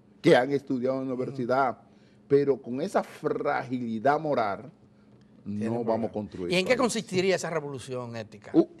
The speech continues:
Speaker 1: ética, un cambio de actitud frente a la corrupción,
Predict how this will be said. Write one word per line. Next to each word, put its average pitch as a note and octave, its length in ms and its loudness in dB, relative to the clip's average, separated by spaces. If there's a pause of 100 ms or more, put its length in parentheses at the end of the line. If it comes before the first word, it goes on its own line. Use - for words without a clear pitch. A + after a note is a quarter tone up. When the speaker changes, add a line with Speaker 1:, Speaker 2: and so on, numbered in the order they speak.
Speaker 1:
ética, C#3+ 600 4
un C3+ 160 0
cambio D#3+ 340 2
de D#3+ 60 4
actitud E3+ 400 0
frente D#3+ 320 2
a - 20 4
la D3+ 120 0
corrupción, D3+ 720 -4